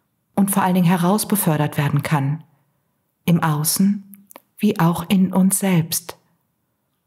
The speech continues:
Über das Außen können wir viel erkennen, was im Außen nicht stimmt. Doch ist es auch immer ein Hinweis, bei uns selbst zu schauen.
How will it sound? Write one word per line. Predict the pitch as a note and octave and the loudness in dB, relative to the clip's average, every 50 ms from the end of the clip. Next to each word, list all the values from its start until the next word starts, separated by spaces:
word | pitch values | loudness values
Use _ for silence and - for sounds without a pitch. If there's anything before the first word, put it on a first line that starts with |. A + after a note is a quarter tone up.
| _ _ _ _ _ _ _ _ _ - | _ _ _ _ _ _ _ _ _ -4
Über | F#3+ F3+ G#3 G3 | -2 0 0 0
das | G3+ F#3+ - | 0 0 0
Außen | - E3+ E3 E3 F#3+ G3+ G3+ B3 A#3+ A#3 | 0 0 0 0 0 0 0 -2 -2 -2
können | - - A#3+ G#3+ G#3+ G#3+ G#3+ | 0 0 2 2 2 2 2
wir | G#3+ | 0
viel | G#3 - - A#3 G#3+ | -2 -2 -2 -2 0
erkennen, | G#3 F#3+ G3+ - - A3 G#3+ G3+ E3+ D3+ D3+ - - - - - _ _ _ | 0 -2 -4 -2 -2 0 2 2 2 2 0 -2 -6 -14 -20 -20 _ _ _
was | - D#3 - - | -4 -2 0 0
im | D#3+ D#3 | 0 0
Außen | - D3 D3+ D#3 - - D#3+ | 0 0 -2 -2 -2 0 0
nicht | D3 D3 - - - | 0 0 0 -2 -4
stimmt. | - - A3+ G#3 E3+ - - - - _ _ _ _ _ _ _ _ _ _ _ _ _ _ _ _ _ _ - | -2 0 2 2 0 0 -4 -8 -18 _ _ _ _ _ _ _ _ _ _ _ _ _ _ _ _ _ _ -6
Doch | - C#3+ - | -6 -4 -2
ist | - D#3+ - - | -2 -2 -2 -2
es | F#3+ - - | -4 -2 -2
auch | F3+ F3 - | -2 -2 -2
immer | - F3+ F3 F3+ F#3 F#3 - | 0 0 2 2 2 0 0
ein | F3+ G3 F#3+ | 0 0 2
Hinweis, | E3+ D#3+ E3 D#3+ D#3+ D#3+ D#3 D#3+ D#3 D#3+ E3+ F3 - - - | 2 2 4 4 4 4 2 2 2 2 0 0 -2 -6 -6
bei | - E3+ F3 - - | -4 -4 -2 0 0
uns | G3 G3 G3 - | 0 0 0 0
selbst | D#3+ D3 D3 - - - | -2 -2 -2 -4 -4 -2
zu | - D#3 | -2 -2
schauen. | D#3 - E3 D3 D3 D3+ D3 D3+ E3 | -2 0 0 0 0 0 0 -2 -2